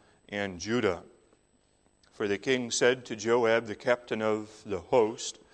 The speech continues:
which was with him, 'Go now through all the tribes of Israel,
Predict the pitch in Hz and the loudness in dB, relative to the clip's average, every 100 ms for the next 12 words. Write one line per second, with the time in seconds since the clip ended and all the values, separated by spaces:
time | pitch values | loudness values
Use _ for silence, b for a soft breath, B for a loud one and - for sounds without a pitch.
0 | b b b b b - 107 - 104 90 | b b b b b -10 -8 -2 -2 2
1 | 123 123 113 104 110 113 _ _ _ _ | 0 2 -2 -2 -4 -16 _ _ _ _
2 | _ _ _ _ _ - 123 131 135 110 | _ _ _ _ _ -8 2 2 2 2
3 | 110 127 - 180 180 120 131 117 - 123 | 2 2 -4 -4 4 6 4 0 0 4
4 | 117 120 113 104 113 117 104 107 104 104 | 4 2 -6 -6 -6 -6 -6 -2 2 2
5 | 120 | 0